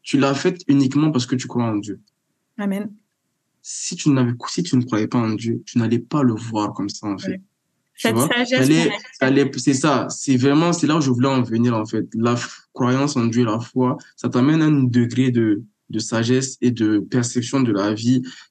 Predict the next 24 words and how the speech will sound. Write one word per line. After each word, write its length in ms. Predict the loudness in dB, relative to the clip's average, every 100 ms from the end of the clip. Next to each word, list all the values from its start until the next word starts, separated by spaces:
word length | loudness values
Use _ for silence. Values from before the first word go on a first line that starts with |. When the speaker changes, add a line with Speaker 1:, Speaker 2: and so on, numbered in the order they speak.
| _
Speaker 1:
qui 160 | -4 0
te, 100 | 0
te 280 | -2 0 0
permet 320 | 4 4 4
d'être 280 | 0 -2 -2
heureux. 360 | 0 4 2 0 0
Il 60 | 2
dit 180 | 2
comment 260 | 2 2 2
Dieu 180 | 2 2
me 160 | 2
parle. 320 | 2 0 0 -4 -12 _ _ _
Il 80 | 2
me 100 | 4
dit, « 140 | 2 2
Petit, 500 | 2 2 0 -2 -2 _ _ _ _ _ _ _ _ _ _ _ _
calme-toi, 720 | -2 2 2 2 2 2 -2 -6 _ _ -12 -12 _
tu 140 | -12 -2
vois, 320 | 0 0 -4 -2
calme-toi. 800 | 0 2 2 4 4 2 -2 -8 _ _ _ -10
Tu, 180 | -2 0 0 0
t'es 180 | 0 0
très 320 | 2 2 4
intelligent. 800 | 2 2 2 2 2 0 -2 -8